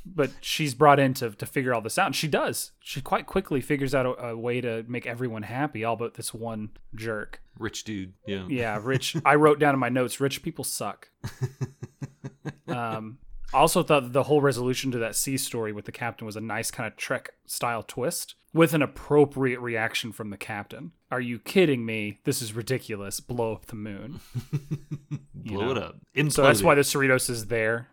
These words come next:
Speaker 1: is to
Speaker 2: Yeah.
Speaker 1: assist. And a few extra crew, crew, uh, extra engineers doesn't hurt when they're
Speaker 2: Yeah,
Speaker 1: doing
Speaker 2: well, I
Speaker 1: that
Speaker 2: mean,
Speaker 1: type
Speaker 2: I,
Speaker 1: of thing.
Speaker 2: I just, I didn't see the red.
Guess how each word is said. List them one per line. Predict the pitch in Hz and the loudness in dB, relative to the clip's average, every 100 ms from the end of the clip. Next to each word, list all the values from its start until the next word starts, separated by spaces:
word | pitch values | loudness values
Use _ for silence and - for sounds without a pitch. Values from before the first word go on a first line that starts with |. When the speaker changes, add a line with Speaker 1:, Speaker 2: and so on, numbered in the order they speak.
| - | -16
Speaker 1:
is | 113 | -8
to | |
Speaker 2:
Yeah. | 98 107 | -6 -6
Speaker 1:
assist. | 101 - 110 - - - - - - - - - - | -6 -6 -6 -8 -12 -14 -16 -16 -16 -20 -20 -14 -2
And | 285 214 | 0 2
a | 170 | 2
few | - 151 | 2 2
extra | 139 - - | 4 0 -6
crew, | - 127 127 | -4 -4 -4
crew, | - - 127 123 | -8 -6 -4 -2
uh, | 110 107 117 - - 185 | -4 -6 -8 -14 -8 -4
extra | - 160 | -2 0
engineers | 151 127 123 120 120 | 0 0 -2 -2 -4
doesn't | 113 101 | -6 -10
hurt | 92 113 - _ | -10 -10 -12 _
when | 120 | -14
they're | 110 101 - | -12 -12 -2
Speaker 2:
Yeah, | 220 135 | 0 2
Speaker 1:
doing | 123 | 4
Speaker 2:
well, | 170 | 4
I | 165 | 4
Speaker 1:
that | |
Speaker 2:
mean, | 170 | 2
Speaker 1:
type | 160 | -2
Speaker 2:
I, | |
Speaker 1:
of | - | -4
thing. | 120 117 - - | -8 -10 -12 0
Speaker 2:
I | 143 | 2
just, | 151 - | 2 2
I | 135 | 4
didn't | 170 170 | 4 4
see | - 170 | 0 0
the | 131 | 0
red. | 113 120 120 | 4 4 4